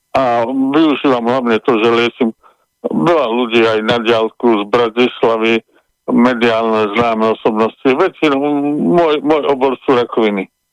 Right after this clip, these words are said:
Tieto, tieto, tieto robím za pätnásť minút energiou. Viete, že energia je najsilnejšia na svete, takže ako Ježiš vedel liečiť energiou, robím to, to isté. A, a je to všetko je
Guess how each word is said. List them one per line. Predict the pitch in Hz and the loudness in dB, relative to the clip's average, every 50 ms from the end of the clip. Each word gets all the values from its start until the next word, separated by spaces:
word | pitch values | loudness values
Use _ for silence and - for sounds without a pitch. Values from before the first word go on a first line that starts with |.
| _ _ _ _ _ _ _ | _ _ _ _ _ _ _
Tieto, | - - - - - - 220 - 101 - - 123 - | 0 0 0 2 2 0 0 0 0 -4 -6 -4 -2
tieto, | - 110 101 - - 107 | -2 -2 0 0 -2 -2
tieto | 107 - 131 117 104 - 113 | 0 0 0 0 0 0 0
robím | 110 110 104 101 110 107 101 | 0 0 0 0 -2 0 0
za | 98 110 | 0 0
pätnásť | 104 - 117 104 - - 117 110 101 - | 0 -2 -4 -4 -2 -2 -2 -2 -2 -2
minút | 110 110 110 110 113 110 - | 0 0 2 2 0 0 0
energiou. | - 127 120 117 117 120 110 107 101 98 98 98 - - - - - _ _ | 0 0 0 0 0 0 0 0 0 0 0 -2 -6 -12 -18 -20 -20 _ _
Viete, | - 135 120 - 120 | -2 -2 0 2 2
že | 104 107 117 110 | 2 2 2 2
energia | 101 107 107 104 104 98 107 104 107 | 0 0 0 0 0 2 2 2 2
je | 101 104 | 2 0
najsilnejšia | 104 101 - - 123 117 110 104 - - - 113 | -2 -2 -2 0 0 0 0 0 -2 -2 -2 -2
na | 104 98 - | -2 -2 -2
svete, | - 120 113 - 113 | -2 -2 -2 -2 -2
takže | 104 - 113 113 101 120 117 - _ - - - - - - | 0 0 0 0 0 -2 -4 -4 _ -16 -20 -20 -10 -4 -4
ako | - - - - 127 | -4 -2 0 2 2
Ježiš | 127 131 127 120 131 131 127 127 127 | 2 2 2 2 0 0 0 0 0
vedel | 120 117 120 113 120 123 120 | 2 0 0 0 0 0 0
liečiť | 117 120 117 117 - - 135 123 | 0 0 -2 -4 -4 -2 0 0
energiou, | 120 117 120 120 117 110 113 113 113 110 113 120 110 | 2 2 0 -2 -2 0 0 2 2 2 0 0 0
robím | 110 113 117 110 110 107 110 | 0 0 0 0 0 -2 -2
to, | 110 - 107 98 - | 0 0 -2 -2 -2
to | _ - 101 98 | _ 0 0 0
isté. | 98 - - _ - 101 101 - _ _ _ _ _ _ _ _ _ _ _ | -2 -6 -8 _ -2 -2 -2 -2 _ _ _ _ _ _ _ _ _ _ _
A, | - 120 123 123 131 123 110 101 113 127 | -2 -2 -2 -2 -2 -2 -2 -2 -2 -2
a | 135 - - - 147 147 156 160 170 170 165 170 170 170 175 | -4 -4 -4 -2 0 0 0 0 0 0 2 2 2 2 4
je | 175 175 170 170 185 185 175 | 4 4 4 4 4 2 2
to | 175 - 165 | 0 -2 0
všetko | - - 180 170 - - | 0 -2 -2 -2 0 0
je | 170 160 | 0 0